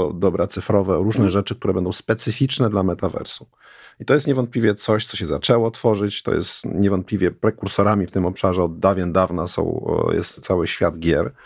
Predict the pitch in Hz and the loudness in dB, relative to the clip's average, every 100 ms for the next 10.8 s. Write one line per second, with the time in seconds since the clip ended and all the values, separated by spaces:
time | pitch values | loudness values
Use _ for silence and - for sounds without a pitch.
0 | - - - 85 92 90 76 85 92 - | -18 -18 -12 0 2 2 0 -4 -6 -6
1 | 85 90 - 82 82 - 95 90 87 87 | -4 -4 0 0 0 0 2 2 0 -2
2 | 87 92 85 80 160 - _ _ 92 107 | 2 2 4 0 -4 -6 _ _ 0 2
3 | 123 120 - 131 117 117 107 110 95 90 | 2 0 0 0 2 0 0 0 0 0
4 | 90 87 80 73 - 123 131 - - - | 0 -2 -4 -6 -2 -2 -2 -10 -16 -4
5 | 101 117 110 101 95 104 123 117 110 87 | 0 2 0 0 2 4 4 2 -2 -4
6 | 85 - 95 101 117 - 95 82 69 95 | -4 -2 0 2 0 -2 0 0 0 2
7 | 95 90 107 131 - 110 90 85 76 - | 2 4 4 4 2 -2 0 -2 -2 -2
8 | 90 127 - - - 147 90 104 92 82 | 0 0 -4 -10 -12 -4 -2 -2 0 0
9 | - 92 110 - 92 95 92 95 120 113 | 0 -2 0 -2 -4 -4 -2 0 0 0
10 | 120 - - 92 90 80 85 113 | -4 -4 -6 -2 -2 -2 0 -2